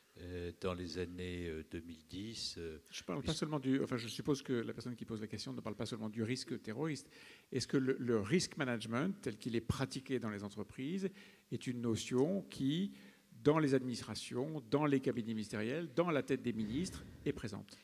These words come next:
Speaker 1: Non, mais j'allais extrapoler à partir du risque terroriste, parce que le risque terroriste a été un risque, euh, d'abord que j'ai vécu, qui était très emblématique, mais qui a, m'a conduit à engager une réflexion plus large que celle qui concernait mon seul ministère.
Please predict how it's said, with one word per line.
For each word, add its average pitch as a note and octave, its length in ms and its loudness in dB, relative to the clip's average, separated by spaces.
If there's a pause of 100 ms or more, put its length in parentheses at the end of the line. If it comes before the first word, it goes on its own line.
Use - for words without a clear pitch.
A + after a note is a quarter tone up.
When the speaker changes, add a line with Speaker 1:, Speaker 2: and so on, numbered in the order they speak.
(120)
Speaker 1:
Non, A2 80 -4
mais A2 60 -2
j'allais B2 220 0
extrapoler A2 680 -4
à E2+ 60 -8
partir E2+ 300 -10
du E2+ 100 -18
risque F2 300 -16
terroriste, F#2 380 -10
parce - 140 -10
que G2 80 -12
le F#2+ 60 -10
risque F#2 260 -12
terroriste F#2+ 400 -10
a F#2 40 -8
été - 200 -12
un F2 60 -8
risque, F#2+ 400 -12
euh, E2 120 -8 (440)
d'abord F2 220 -4
que - 120 -10
j'ai D#2+ 100 -6
vécu, F2 300 -12
qui F2 60 -10
était D#2+ 120 -12
très E2+ 200 -10
emblématique, E2+ 600 -12
mais G#2 140 -10
qui G2 320 -10
a, F2 120 -8 (360)
m'a F2+ 100 -6
conduit G#2 400 -6
à G2 60 -2
engager F#2 340 -8
une F#2+ 60 -12
réflexion F#2 440 -12
plus - 200 -14
large G#2 460 -8
que E2+ 260 -10
celle - 260 -8
qui - 140 -18
concernait F#2 380 -12
mon E2+ 120 -14
seul F2 200 -14
ministère. E2+ 540 -12